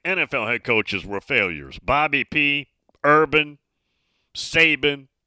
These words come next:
Spurrier, Holtz, Erickson. Only Coughlin,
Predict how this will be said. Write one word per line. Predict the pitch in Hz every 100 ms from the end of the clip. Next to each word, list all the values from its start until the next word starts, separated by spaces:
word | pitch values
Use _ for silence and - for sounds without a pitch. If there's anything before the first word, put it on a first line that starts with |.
| _ _ _
Spurrier, | - - - 165 156 147 143 147 139 _ _ _ _
Holtz, | - 165 160 151 160 - - - -
Erickson. | 160 156 156 143 - 156 143 139 _ _ _ _ _ _ _ -
Only | 247 294 269 -
Coughlin, | - 214 247 233 240 226 220 202